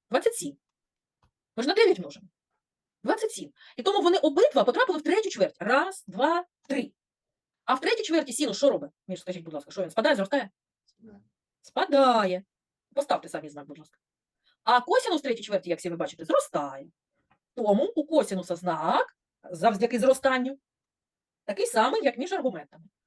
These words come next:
Speaker 1: А у синуса буде навпаки. А тепер так само, будь ласка, по-, е, зрозумійте в п'ятому і шостому і відправте мені знаки.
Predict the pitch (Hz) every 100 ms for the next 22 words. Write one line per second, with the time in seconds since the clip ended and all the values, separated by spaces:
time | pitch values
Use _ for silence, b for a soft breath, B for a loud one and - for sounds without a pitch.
0 | _ - 359 427 587 - - _ - 539
1 | 403 - - _ _ _ _ _ _ _
2 | - 196 196 185 175 - - 226 277 269
3 | 262 - 480 220 226 196 - - _ _
4 | _ - 226 202 196 190 262 277 302 170
5 | 147 - 240 226 269 320 587 - - _
6 | _ - 240 349 539 403 392 370 285 -